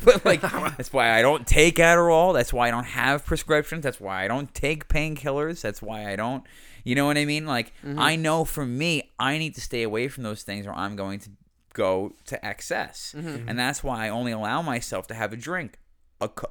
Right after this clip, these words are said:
Speaker 1: a once, a couple times a month, you know what I mean? At, at that. And if I go more than that, I say to myself, "All right, time to, time, time to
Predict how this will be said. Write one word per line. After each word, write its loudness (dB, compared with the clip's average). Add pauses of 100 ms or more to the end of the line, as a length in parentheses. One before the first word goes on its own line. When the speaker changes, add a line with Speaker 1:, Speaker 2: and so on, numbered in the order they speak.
(120)
Speaker 1:
a -4
once, -8 (120)
a -20
couple -6
times -6
a -8
month, -8
you -8
know -6
what -6
I -6
mean? -8
At, -6 (100)
at -6
that. -2 (200)
And -2
if -4
I 0
go -2
more -2
than -4
that, -2
I -2
say -4
to -6
myself, -6
"All -6
right, -4
time -6
to, -6
time, -8
time -10
to -4